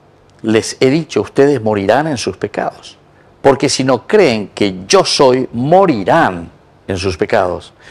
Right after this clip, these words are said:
Los judíos le preguntaron, "¿Quién eres tú?". Jesús le respondió, "Esto es precisamente lo que les estoy diciendo desde el comienzo.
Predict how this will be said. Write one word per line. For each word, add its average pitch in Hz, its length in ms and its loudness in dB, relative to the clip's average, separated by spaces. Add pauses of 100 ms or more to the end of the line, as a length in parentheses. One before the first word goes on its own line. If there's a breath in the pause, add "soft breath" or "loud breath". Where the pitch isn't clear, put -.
(200 loud breath)
Los 92 120 -4
judíos 107 300 2
le 120 80 2
preguntaron, 95 680 0
"¿Quién 95 180 -4
eres 90 280 -4
tú?". 123 180 -2
Jesús 101 300 -4
le 98 140 0
respondió, 104 680 -8 (840 soft breath)
"Esto 110 240 0
es 113 80 4
precisamente 117 840 -2
lo 120 160 -2
que 95 80 -4
les 90 160 -4
estoy 110 200 -4
diciendo 104 600 -4 (640 soft breath)
desde 117 540 -2 (220)
el 107 260 -6
comienzo. - 640 -10